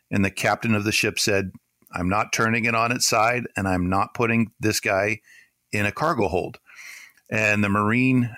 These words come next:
uh, detachment commander at the time, uh, when, when the unknown soldier first came on, he was placed on the fantail of the ship. And the Marine captain said, "That's not a good place. That, that's just, you know,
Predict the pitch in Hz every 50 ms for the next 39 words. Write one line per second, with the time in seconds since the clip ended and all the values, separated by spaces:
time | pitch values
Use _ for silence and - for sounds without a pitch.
0 | _ - - 107 107 107 104 101 107 - - - - - 147 - - 117 104 -
1 | - 113 110 110 110 104 104 95 - 104 - - - 127 131 117 101 98 98 104
2 | - _ _ _ _ _ - - 92 90 90 90 90 82 - 104 101 104 - -
3 | 113 98 101 117 - 117 123 127 120 110 - 127 113 104 104 - - 123 - -
4 | - 110 104 110 117 110 101 98 92 87 - - - 117 113 - - 113 104 95
5 | 92 85 - - 107 104 104 104 - 107 98 92 90 90 85 85 85 - - -
6 | - _ _ _ _ - - - - - - _ - - 104 98 95 92 95 104
7 | 107 110 104 - - 113 101 98 - - 101 98 95 - - 98 98 98 98 90
8 | - _ _ _ _ _ _ _ _ - - 110 107 107 - - - 101 101 98
9 | 95 95 90 95 85 - - 92 87 - - - - - 104 101 98 - - -
10 | 107 104 101 - - - _ _ _ - - 104 87 - _ _ _ _ _ _
11 | _ _ - - 110 95 90 90 90